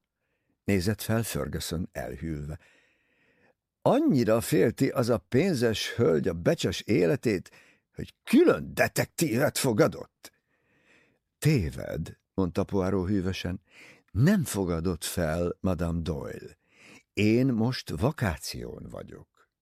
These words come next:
"Kedvtelésből utazik, he?" "És ön? Ön is vakáción van?" Ferguson újra csak felhorkant. "Vakáción? Ugyan?" "Én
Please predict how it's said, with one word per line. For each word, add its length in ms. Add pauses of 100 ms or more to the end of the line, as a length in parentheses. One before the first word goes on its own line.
(760)
"Kedvtelésből 1080
utazik, 600
he?" 460 (840)
"És 220
ön? 420 (920)
Ön 160
is 340
vakáción 840
van?" 360 (880)
Ferguson 680
újra 300
csak 160
felhorkant. 800 (480)
"Vakáción? 1400
Ugyan?" 540 (680)
"Én 500